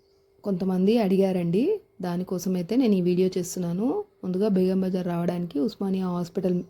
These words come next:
ముందు నుంచి వచ్చి కొంచెం దూరం వచ్చిన తర్వాత చౌరస్తా వస్తుందండి. చౌరస్తా నుంచి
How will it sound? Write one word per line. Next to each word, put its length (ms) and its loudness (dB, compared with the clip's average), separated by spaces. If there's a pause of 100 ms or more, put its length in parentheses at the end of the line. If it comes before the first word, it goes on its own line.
(220)
ముందు 220 0
నుంచి 260 0
వచ్చి 340 -2 (600)
కొంచెం 300 0
దూరం 280 4
వచ్చిన 260 -2
తర్వాత 300 -4 (100)
చౌరస్తా 480 -4
వస్తుందండి. 640 0 (460)
చౌరస్తా 520 0
నుంచి 320 0